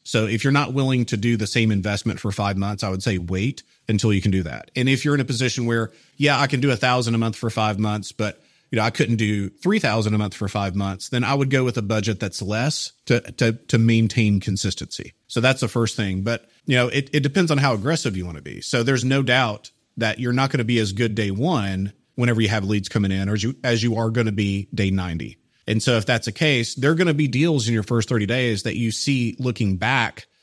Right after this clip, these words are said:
you know, six months from now, like, "Ah, you know, that deal in, in Northwest Arkansas, I probably could have pulled that off now,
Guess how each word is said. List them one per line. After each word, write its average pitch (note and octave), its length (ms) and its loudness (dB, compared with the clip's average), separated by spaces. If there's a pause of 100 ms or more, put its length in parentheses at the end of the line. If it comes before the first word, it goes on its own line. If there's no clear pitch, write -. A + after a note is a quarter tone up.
(220)
you A2+ 80 2
know, G#2 60 2
six - 260 -2
months C3+ 200 2
from A2 120 -2
now, G#2+ 160 0
like, G#2 180 -4
"Ah, C#3+ 240 0
you B2+ 140 0
know, A#2 320 -2 (160)
that B2 220 0
deal B2 340 2
in, G#2 200 -4
in A2 200 2
Northwest A#2+ 440 0
Arkansas, G#2 440 0
I G#2 40 -2
probably A2+ 480 0
could A2 120 0
have G2+ 80 -2
pulled G#2 200 0
that F#2+ 120 -2
off G2 420 -2
now, G2 560 0